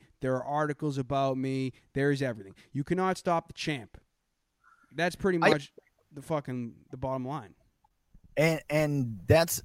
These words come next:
Speaker 2: that's another thing. I know that we kinda touched on that, I think, last week a little bit, but it's like, dude, you know, I, I thank our lucky stars for, like, me and you that are, like, truly uncancelable. Like, we're doing our own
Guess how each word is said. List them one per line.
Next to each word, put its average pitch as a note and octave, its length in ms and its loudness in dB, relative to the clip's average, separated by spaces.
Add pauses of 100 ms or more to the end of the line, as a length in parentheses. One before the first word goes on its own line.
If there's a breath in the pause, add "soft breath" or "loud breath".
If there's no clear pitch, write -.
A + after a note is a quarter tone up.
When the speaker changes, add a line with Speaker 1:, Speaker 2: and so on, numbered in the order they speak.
(120)
Speaker 2:
that's C3+ 260 4
another A#2 360 0
thing. B2+ 280 -2
I B2+ 100 2
know C#3 180 6
that B2 120 4
we A2 140 0
kinda G#2+ 260 0
touched G#2 340 -2
on G#2+ 160 0
that, G#2+ 200 2
I G2+ 80 2
think, F#2+ 280 -8
last G2 380 -4
week A2+ 240 -6
a A2 60 -2
little A#2 300 -2
bit, A#2 280 -2
but G2+ 200 0
it's F#2+ 200 -4
like, G2 220 0
dude, F#2+ 300 -4 (420 loud breath)
you A2+ 160 0
know, G2 320 2
I, B2 160 4 (100)
I A#2+ 120 2
thank - 720 -4 (840)
our A2+ 160 0
lucky F#2+ 380 -2
stars F2+ 600 -2
for, G2 200 -4
like, F2 260 -2
me G2 240 -4
and F2+ 180 -4
you F2+ 440 -4 (100)
that F2+ 260 -4
are, E2+ 460 0 (100)
like, E2+ 220 -6
truly F#2 580 -4
uncancelable. E2+ 960 -8
Like, E2+ 360 -6
we're E2+ 160 -10
doing F#2 340 -6
our F2 220 -4
own F2 200 -6